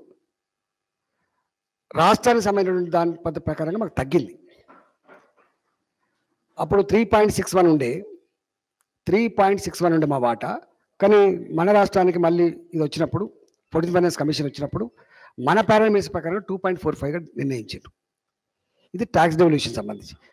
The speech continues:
రెండవది, backward region కింద వాళ్ళకు వచ్చింది, మాకు వచ్చింది.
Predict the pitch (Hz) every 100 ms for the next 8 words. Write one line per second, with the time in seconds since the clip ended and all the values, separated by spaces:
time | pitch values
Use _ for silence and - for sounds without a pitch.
0 | _ - 131 214 240 190 165 247 - -
1 | _ 127 156 190 233 240 226 226 214 208
2 | 214 220 175 175 214 208 214 233 185 190
3 | 180 117